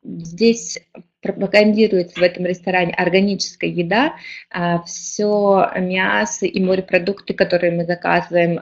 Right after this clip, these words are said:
они приходят из, а, хозяйств, которые специализируются на производстве именно органических продуктов, а также вино, которое здесь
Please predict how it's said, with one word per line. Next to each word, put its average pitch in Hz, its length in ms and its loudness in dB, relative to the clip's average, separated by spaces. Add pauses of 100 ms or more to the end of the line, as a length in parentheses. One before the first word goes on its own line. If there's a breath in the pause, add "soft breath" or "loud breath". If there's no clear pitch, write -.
они 170 220 -6
приходят 170 540 0
из, 170 640 -4 (720 loud breath)
а, 170 340 -2
хозяйств, 180 600 0
которые 170 440 0
специализируются 175 1040 -2 (120)
на 170 360 0 (220 loud breath)
производстве 175 720 4
именно 165 540 -4
органических 180 760 -2
продуктов, 202 640 -2
а 175 120 -6
также 175 360 -4
вино, 180 300 0
которое 220 540 -4
здесь 202 320 -6